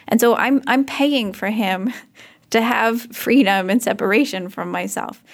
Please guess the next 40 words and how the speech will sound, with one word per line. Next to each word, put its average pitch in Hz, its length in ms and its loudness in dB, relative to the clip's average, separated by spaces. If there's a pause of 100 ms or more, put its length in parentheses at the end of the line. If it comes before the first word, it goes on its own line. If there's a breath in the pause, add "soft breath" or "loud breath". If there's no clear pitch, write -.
(160 loud breath)
And, 233 380 -2
you 247 80 6
know, 220 200 4
there's 254 200 4
a 277 60 4
long 285 220 4
tradition 247 400 2
of 185 120 0
that, - 200 -4
so - 100 -2
I, - 200 -2 (100)
I - 80 0
don't, 226 400 0
I 233 60 4
don't 269 200 4
have 233 140 0
so 214 120 -2
much 202 260 -4
guilt - 220 -4
about - 220 -2
that. - 180 -4 (420 loud breath)
But, 262 220 2 (160)
but, 247 240 2
you 240 80 6
know, 233 100 6
not 240 400 6
every 220 320 2
child 233 460 0
has 208 180 -2
a 196 60 -6
parent 202 500 -4
who 202 140 -4
can 196 180 -10
afford 196 560 -2
to 202 80 -8
send 196 340 -4
them 185 220 -8
to 196 100 -14
sleepaway 208 520 -2
camp. - 280 -10